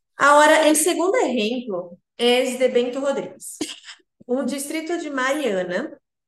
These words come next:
una ciudad del estado de Minas Gerais. Bento Rodrigues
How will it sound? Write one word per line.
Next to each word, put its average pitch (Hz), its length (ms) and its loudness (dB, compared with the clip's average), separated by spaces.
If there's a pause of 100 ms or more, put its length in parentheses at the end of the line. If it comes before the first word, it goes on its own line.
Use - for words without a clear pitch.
(320)
una 247 240 -2
ciudad 262 480 -2
del 320 140 -4
estado 285 380 -6
de 269 140 -6
Minas 277 320 -6
Gerais. - 720 -8 (3250)
Bento 339 340 -2
Rodrigues 196 960 -4